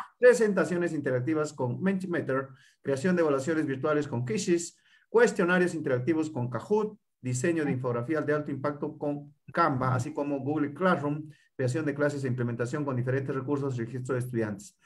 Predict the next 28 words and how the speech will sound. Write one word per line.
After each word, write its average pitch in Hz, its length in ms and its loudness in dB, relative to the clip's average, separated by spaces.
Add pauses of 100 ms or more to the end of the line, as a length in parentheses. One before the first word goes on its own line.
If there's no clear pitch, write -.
(260)
Google 156 500 4
Classroom, 185 480 4
creación 175 400 0
y 165 80 -2
calificación 127 560 -2
de 143 80 2
tareas 139 480 2
y 180 180 -2
exámenes. 160 540 0
También 131 240 -2
interesante 131 520 0
estas 147 200 -4
dos 143 160 -2
sesiones 131 320 -4
que 131 80 -6
vamos 131 160 -4
a 160 80 -6
tener 131 220 -6
con 127 160 -4
Google 131 260 -2
Classroom. 147 500 -2 (540)
Asimismo, 185 580 4
diseño 170 300 2
de 170 80 2
presentaciones 143 640 -2
interactivas 131 540 0
con 127 180 0
Genially, 151 560 2